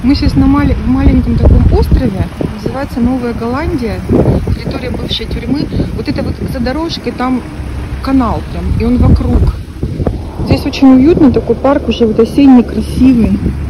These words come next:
Прикольные табуреточки по центру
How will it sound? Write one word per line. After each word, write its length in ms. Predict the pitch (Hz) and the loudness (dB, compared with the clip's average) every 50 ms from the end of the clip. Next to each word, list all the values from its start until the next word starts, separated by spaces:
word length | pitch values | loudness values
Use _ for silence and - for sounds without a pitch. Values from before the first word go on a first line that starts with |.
| - - - - - - - - - - - - - - - | -2 -2 -2 -2 -2 -2 -2 -2 -2 -2 -4 -4 -2 -2 0
Прикольные 600 | - 269 - 277 294 294 269 254 226 220 220 220 - - - | 0 2 2 0 2 2 2 2 2 2 -2 -2 -4 -2 -2
табуреточки 800 | 233 226 214 240 240 330 339 - 285 - - - - - 214 196 - | 0 2 2 2 2 0 0 -2 -2 0 -2 0 0 0 -2 -2 -2
по 80 | 214 214 - - | -4 -4 -6 -2
центру 400 | - 240 226 214 202 - - 175 | -2 0 0 0 0 -2 -2 -2